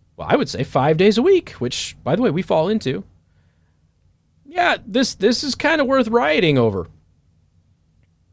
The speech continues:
I mean, I wouldn't destroy any innocent businesses because of this, but, you know, you, you wanna have a go at, at some, you know, chalk on the school buildings and things of that nature. You know, chalk wash off, you know, stuff that doesn't cause permanent damage.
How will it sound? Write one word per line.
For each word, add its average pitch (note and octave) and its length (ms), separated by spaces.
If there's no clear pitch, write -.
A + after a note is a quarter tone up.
I F#3+ 60
mean, G#3 100
I G3+ 60
wouldn't B3+ 260
destroy F#3 300
any D3+ 100
innocent D#3 440
businesses A2+ 520
because A#2+ 300
of G2 80
this, G2+ 180
but, A#2 260
you A3 80
know, B2 220
you, C#3+ 200
you F#3+ 100
wanna G3+ 220
have F3 180
a D3+ 60
go D3+ 480
at, B2+ 320
at B2+ 240
some, A#2 420
you B2+ 80
know, G#2 300
chalk D#3 420
on C3+ 220
the B2 180
school C#3+ 680
buildings C3+ 600
and B2+ 100
things C3 220
of B2 40
that B2+ 180
nature. C3 180
You F3 60
know, D3 40
chalk A#2+ 220
wash B2 320
off, A#2 380
you C3+ 80
know, B2 80
stuff F3 180
that D#3 80
doesn't C3+ 160
cause A2+ 160
permanent B2+ 300
damage. C3 280